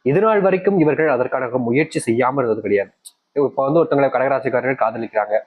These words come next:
திடீர்னு ஒரு நாள் வந்து, "உன்னை எனக்கு பிடிக்கல, நான் விட்டு போறேன்" அப்படின்னு சொல்லும் போது இவர்கள், "சரி, இங்க வேணா போய் நல்லா இரு" அப்படின்னு சொல்ல மாட்டாங்க. முடிஞ்ச அளவுக்கு, "எனக்கு உன்னை ரொம்ப பிடிக்கும், நம்ம ரெண்டு பேரும் சேர்ந்து வாழலாம்,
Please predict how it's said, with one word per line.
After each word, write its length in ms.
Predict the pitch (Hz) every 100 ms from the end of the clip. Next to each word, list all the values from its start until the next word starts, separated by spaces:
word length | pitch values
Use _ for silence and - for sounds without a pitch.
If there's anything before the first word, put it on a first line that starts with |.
| _ _ _
திடீர்னு 300 | 139 180 190
ஒரு 100 | 160
நாள் 100 | 147
வந்து, 200 | 135 127
"உன்னை 160 | 120 120
எனக்கு 220 | 117 156
பிடிக்கல, 180 | 156 131
நான் 100 | 113
விட்டு 180 | 113
போறேன்" 180 | 135 127
அப்படின்னு 100 | 113
சொல்லும் 240 | 113 117 104
போது 200 | 101 127
இவர்கள், 360 | 120 113 151 - _ _ _ _ _ _ _ _
"சரி, 240 | - - 151
இங்க 200 | 143 143
வேணா 80 | 147
போய் 100 | 143
நல்லா 200 | 127 139
இரு" 140 | 131
அப்படின்னு 240 | - 139 156
சொல்ல 260 | 151 117
மாட்டாங்க. 280 | 110 101 107 _ _ - _ -
முடிஞ்ச 320 | 165 247 233
அளவுக்கு, 480 | 196 175 139 156 120
"எனக்கு 240 | 110 117
உன்னை 160 | 113 110
ரொம்ப 200 | 139 175
பிடிக்கும், 380 | 143 120 123 117
நம்ம 180 | 104 110
ரெண்டு 200 | 117 131
பேரும் 160 | 160
சேர்ந்து 220 | 151 131
வாழலாம், 400 | 120 107 104 104